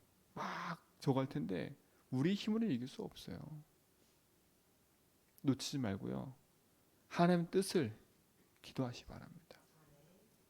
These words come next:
그러면 나머지 것은 뭐 하라고요? 더하여 주신다 그랬어요. 더하여 주시는 것에 초점을 두면 안 돼. "아이고, 그러니까 내가 또 이렇게 하면 축복 주시겠지."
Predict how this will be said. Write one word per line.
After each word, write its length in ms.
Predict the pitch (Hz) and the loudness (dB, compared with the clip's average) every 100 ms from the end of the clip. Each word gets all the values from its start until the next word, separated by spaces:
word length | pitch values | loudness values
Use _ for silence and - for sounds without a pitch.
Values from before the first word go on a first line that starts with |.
| _ - - | _ -20 -10
그러면 300 | - 143 147 | 0 2 2
나머지 400 | 117 101 127 139 | 0 2 0 0
것은 480 | - 123 - 147 101 - _ _ _ - _ | -2 -4 -2 -4 -4 -10 _ _ _ -20 _
뭐 180 | 113 117 | 2 2
하라고요? 380 | 123 117 123 190 - _ _ _ | 2 2 0 -2 -6 _ _ _
더하여 600 | - 113 110 131 151 196 - _ _ _ _ _ | -2 0 0 -4 -4 -6 -12 _ _ _ _ _
주신다 420 | - - 131 127 101 | -12 -2 0 0 -4
그랬어요. 360 | - - - - _ _ _ _ - - - - - - _ _ _ - | -12 -16 -18 -18 _ _ _ _ -20 -20 -20 -20 -20 -20 _ _ _ 2
더하여 580 | - 135 139 185 190 190 | 10 10 10 8 10 8
주시는 640 | - 143 139 180 185 180 | 4 -4 0 2 2 2
것에 520 | 165 160 - 208 247 - _ _ _ _ | 2 2 2 0 0 -8 _ _ _ _
초점을 460 | - - 330 294 240 | -8 2 4 4 2
두면 180 | 156 87 | 0 -4
안 180 | 87 | -6
돼. 140 | - - - _ _ _ _ _ - - | -12 -16 -18 _ _ _ _ _ -20 -2
"아이고, 500 | 107 120 117 110 104 | 0 2 0 -2 -6
그러니까 340 | - 131 127 | 0 0 0
내가 240 | 120 123 123 | -2 -2 0
또 100 | 135 | -2
이렇게 220 | 113 - | -2 -2
하면 160 | 151 143 | -2 -2
축복 320 | - - - | -4 -6 -6
주시겠지." 640 | 127 - 113 110 - - | -10 -10 -10 -10 -10 -12